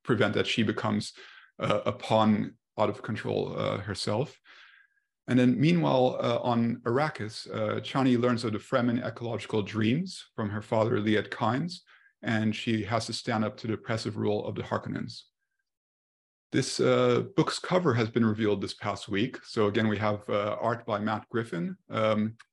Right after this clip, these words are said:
and he's basically gone for the same look as the characters from the movie, although it's, of course, not the exact likenesses of, uh,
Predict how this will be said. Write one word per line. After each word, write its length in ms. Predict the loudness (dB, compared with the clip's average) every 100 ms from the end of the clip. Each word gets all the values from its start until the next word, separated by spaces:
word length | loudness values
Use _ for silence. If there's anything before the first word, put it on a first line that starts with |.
| _
and 120 | -2
he's 160 | 0 2
basically 300 | 0 0 -2
gone 240 | 0 -2
for 160 | -2 -6
the 60 | -6
same 460 | -4 -2 0 0
look 220 | 0 0
as 140 | -4 -10
the 60 |
characters 420 | -8 -6 -4 -4 -4
from 140 | -2
the 60 | -2
movie, 340 | -2 -2 0
although 280 | 0 2 2
it's, 320 | 0 -8 -16 _
of 140 | -8
course, 260 | -2 -2 0
not 220 | -2 0
the 60 | -2
exact 420 | -2 -2 -4 -2
likenesses 480 | -2 -2 -6 -8 -6
of, 240 | -8 -4
uh, 240 | 0 0